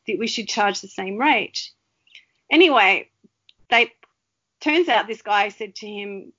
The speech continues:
in English, "Can I have your phone number?" And then later the guy rang him and they met up.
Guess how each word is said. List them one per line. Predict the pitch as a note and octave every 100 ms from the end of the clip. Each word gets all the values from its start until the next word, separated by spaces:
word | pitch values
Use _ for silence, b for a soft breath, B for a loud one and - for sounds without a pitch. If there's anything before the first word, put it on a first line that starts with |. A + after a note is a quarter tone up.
| -
in | A3
English, | G#3 G3 G3+ -
"Can | G3+
I | G3
have | G3 F#3
your | F#3+
phone | - A#3+ A#3+
number?" | F3+ - -
And | - G#3
then | G#3
later | G#3 A#3 B3+
the | A3+
guy | G#3 G3
rang | F#3+ G3+ C4+
him | B3 F#3+ - - _ _ _ _ -
and |
they | A3+
met | A3 G#3 G3
up. | B3+ C4 -